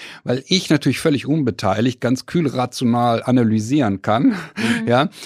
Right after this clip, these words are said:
Speaker 1: Also der Mann glaubt noch immer, „Oh, diese Frau kann ich für mich gewinnen“, aber ich habe schon lange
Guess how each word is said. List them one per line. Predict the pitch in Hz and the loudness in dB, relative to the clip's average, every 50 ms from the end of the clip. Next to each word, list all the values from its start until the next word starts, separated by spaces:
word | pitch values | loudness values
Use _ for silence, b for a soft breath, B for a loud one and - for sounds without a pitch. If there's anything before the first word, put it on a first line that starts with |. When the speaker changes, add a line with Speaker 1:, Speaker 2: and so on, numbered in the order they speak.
| B B | B B
Speaker 1:
Also | 143 135 139 143 | -2 0 0 2
der | 143 131 | 2 4
Mann | 131 143 165 175 160 | 4 2 2 2 2
glaubt | 147 151 151 151 - | 2 2 2 2 0
noch | 160 143 123 - | 0 0 0 0
immer, | - 160 160 156 143 139 156 | 0 2 4 4 4 4 4
„Oh, | 170 180 180 165 | 4 4 4 4
diese | 151 143 139 135 | 2 0 -2 -2
Frau | 120 - 135 135 143 | -2 0 2 2 2
kann | - - 139 139 | 0 0 -2 -2
ich | 139 - - | -2 -2 -6
für | - - - - 139 | -10 -8 -4 -2 0
mich | 131 170 180 - - | 0 0 -2 -4 -6
gewinnen“, | 139 117 104 110 110 120 120 | -8 -6 -4 -2 -2 0 0
aber | 123 123 127 123 | -2 -2 -4 -6
ich | 135 131 - | -8 -8 -8
habe | 156 - | -8 -6
schon | - - 147 127 120 | -4 -2 0 0 2
lange | 120 127 147 147 143 131 | 2 2 2 0 0 -2